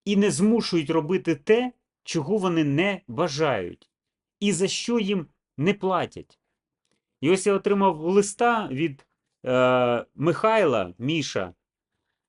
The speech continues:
не буду прізвище називати, і він запитує: а що таке демократія? А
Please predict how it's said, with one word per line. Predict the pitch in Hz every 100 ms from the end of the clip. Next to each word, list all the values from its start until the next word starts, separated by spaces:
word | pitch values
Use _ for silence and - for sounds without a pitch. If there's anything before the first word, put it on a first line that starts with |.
| _ -
не | 131 143
буду | 147 143
прізвище | 220 190 170 -
називати, | 151 131 131 113 - 92 90 _ _ _ _ -
і | 160
він | 220 220 - _ _ _
запитує: | 139 190 196 170 - 95 82 _ _ _ _
а | 127
що | - 233
таке | 226 - 135
демократія? | 156 190 190 208 156 - 104 - - _ _ _ _ _ _ _
А | 127 139 139 135